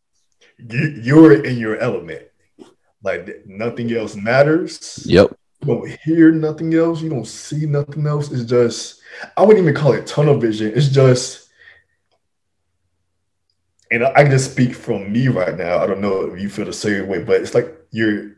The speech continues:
Speaker 1: like, in a trance almost. Like, you're hypnotized.
Speaker 2: Mm-hmm.
Speaker 1: And then when you kind of, you know, start to feel that exhaustion a little bit, like, "Okay, I need a break," and you kinda snap back into it and you look back at what you did.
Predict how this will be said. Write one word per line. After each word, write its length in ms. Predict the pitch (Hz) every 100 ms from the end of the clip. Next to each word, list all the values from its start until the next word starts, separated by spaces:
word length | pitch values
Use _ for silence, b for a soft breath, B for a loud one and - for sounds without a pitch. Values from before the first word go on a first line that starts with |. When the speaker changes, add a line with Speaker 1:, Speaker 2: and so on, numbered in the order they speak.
| _
Speaker 1:
like, 220 | - 85
in 100 | 101
a 80 | 80
trance 680 | - - 104 92 78 - -
almost. 800 | 82 78 73 - - - - _ _ _ _ _ _
Like, 140 | 90 -
you're 120 | 101
hypnotized. 1040 | - 120 110 107 80 76 - - - - -
Speaker 2:
Mm-hmm. 520 | - 95 92 98 127 - _ _ -
Speaker 1:
And 100 | 101
then 260 | 113 110 104
when 100 | 113
you 80 |
kind 300 | 113 - 131
of, 360 | 117 107 101 101
you 60 | 117
know, 180 | 98
start 320 | 95 - 113 -
to 60 |
feel 260 | - 113 107
that 280 | 101 - -
exhaustion 960 | 101 - - 110 117 - 147 147 147 -
a 20 |
little 200 | 135 147
bit, 160 | 147 156
like, 160 | 98 -
"Okay, 280 | 90 82 -
I 60 | 98
need 120 | 95
a 40 |
break," 320 | 90 120 131
and 100 | 131 - b b b b
you 100 | 117
kinda 160 | 110 87
snap 400 | - 127 135 120
back 160 | 127
into 360 | 127 123 160 151
it 80 | 151
and 100 | 107
you 100 | 135
look 320 | 113 135 135
back 200 | 107 135
at 80 | 127
what 180 | 131 127
you 80 | 143
did. 520 | 143 156 156 - -